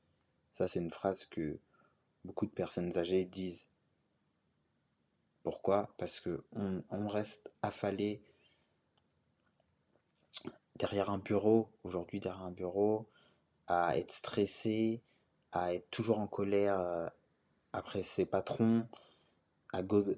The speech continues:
à gossiper avec ses collègues. On le fait tous. Moi, même moi, je suis encore salarié. Mais quel est ton plan après ça ?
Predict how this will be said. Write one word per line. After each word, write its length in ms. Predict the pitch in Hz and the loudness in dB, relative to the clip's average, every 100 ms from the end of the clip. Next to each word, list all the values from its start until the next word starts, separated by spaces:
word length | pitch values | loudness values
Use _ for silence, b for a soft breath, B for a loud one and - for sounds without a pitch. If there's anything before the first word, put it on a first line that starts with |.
| - | 2
à 100 | 98 | 2
gossiper 640 | 98 107 104 107 104 110 | 4 2 2 -4 2 4
avec 260 | 101 92 - | 4 2 -4
ses 180 | - 90 | -6 -4
collègues. 560 | - 87 127 117 85 - _ _ _ _ _ _ _ - | 0 4 4 4 -2 -16 _ _ _ _ _ _ _ -16
On 20 | |
le 60 | |
fait 220 | - 87 82 | -8 -6 -4
tous. 440 | 123 127 - - _ _ _ _ | -4 -4 -8 -18 _ _ _ _
Moi, 300 | 90 87 87 | -2 -2 -2
même 200 | 76 92 | -6 -6
moi, 160 | 92 101 | -4 -6
je 80 | 95 | -8
suis 160 | - | -12
encore 200 | 90 - | -10 -10
salarié. 560 | - 85 90 95 110 117 _ _ _ _ | -6 -4 -4 -2 -4 -6 _ _ _ _
Mais 60 | 92 | -2
quel 200 | - 107 | 4 4
est 120 | 104 | 2
ton 100 | 95 | -2
plan 320 | 85 98 92 - _ - | -4 -6 -6 -10 _ -18
après 240 | - 80 | -6 -6
ça ? 240 | - - | -6 -12